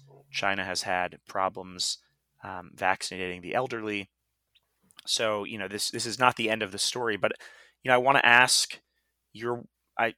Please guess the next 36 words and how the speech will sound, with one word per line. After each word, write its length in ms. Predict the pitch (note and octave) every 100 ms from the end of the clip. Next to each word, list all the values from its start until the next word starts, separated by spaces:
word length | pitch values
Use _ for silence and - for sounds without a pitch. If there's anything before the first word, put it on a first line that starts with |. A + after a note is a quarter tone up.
| -
you're 180 | B2 A#2+
watching 460 | A#2 B2+ - A#2
this 100 | A#2
story 260 | - A#2+ A#2
very 220 | A#2 A#2+
closely. 480 | - A#2 A#2 - G#2
Talk 380 | - - C3 C#3+
a 60 |
bit 220 | G#2+ A#2+ -
about 520 | G#2 G#2 G2 G2 - - _ _ _
these 200 | G#2+ G#2
events 400 | G#2 G#2+ A2 -
and 80 | -
how 180 | G#2+ G#2+
they 140 | G#2+
add 200 | G2+ G#2+
to 120 | - G2+
our 80 |
understanding 560 | F#2+ G2 - G#2 G2 F#2+
of 220 | F#2 - - _ _
technology 600 | - G#2+ - G2+ G2 G#2 G2
and 100 | F#2
freedom 320 | - G2+ F#2+
in 80 | F2+
China. 480 | - F2+ B1+ A1+ - _ _ _
Uh, 160 | G2 F#2 -
both 260 | A#2 A#2 -
the 80 |
utility 440 | G#2+ G#2 B2+ B2 A#2
of 100 | G#2+
technology 600 | - - A2 G#2 - G2+
to 420 | - G#2 G2+ F#2+ _ _ _ -
kind 120 | G2+
of 60 | -
facilitate 840 | G#2+ - - A2 A#2 - A#2+ - _ _ _ _
these 400 | G2+ G2 G2 -